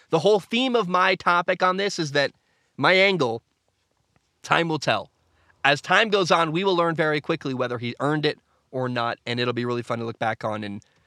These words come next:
five to seven years. All right, uh, we've got a question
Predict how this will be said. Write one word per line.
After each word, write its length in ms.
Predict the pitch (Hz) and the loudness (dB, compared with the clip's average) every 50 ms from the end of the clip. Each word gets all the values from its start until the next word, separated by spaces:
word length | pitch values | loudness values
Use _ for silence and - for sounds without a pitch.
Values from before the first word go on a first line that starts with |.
| _ _ _ _ _ _ _ _ | _ _ _ _ _ _ _ _
five 440 | _ - - - 147 151 151 139 131 | _ -4 0 2 4 4 4 2 -2
to 80 | 131 123 | -6 -6
seven 320 | - - 131 123 127 113 | -2 -2 -2 -2 -2 -6
years. 420 | 110 107 98 87 85 - - - - _ _ _ _ _ _ _ _ _ _ _ _ _ _ _ _ _ - | -8 -10 -12 -14 -14 -14 -16 -16 -18 _ _ _ _ _ _ _ _ _ _ _ _ _ _ _ _ _ 2
All 160 | - 269 285 | 4 6 6
right, 220 | 285 269 180 - _ _ - | 6 4 2 -4 _ _ 0
uh, 180 | 156 160 170 185 | 2 2 2 2
we've 120 | 196 185 | 4 4
got 120 | 233 240 | 4 4
a 60 | 233 185 | 4 2
question 640 | - - 269 277 - - - 269 254 240 240 233 | 4 4 4 4 2 -2 -4 -4 -4 -4 -6 -8